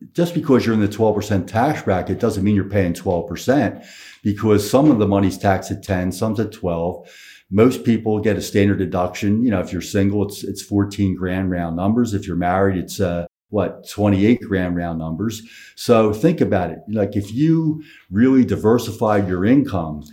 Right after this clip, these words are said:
not just your investments between stocks, bonds, you know, whatever, but your diversification in the tax arena would be pre-tax, post-tax, tax-free,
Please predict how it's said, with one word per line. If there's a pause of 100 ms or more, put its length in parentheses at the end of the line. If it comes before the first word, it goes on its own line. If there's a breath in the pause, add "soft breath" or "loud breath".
(140 loud breath)
not
just
your
investments (160)
between
stocks,
bonds,
you
know,
whatever, (320 loud breath)
but
your (240 loud breath)
diversification
in
the
tax
arena
would
be
pre-tax,
post-tax,
tax-free,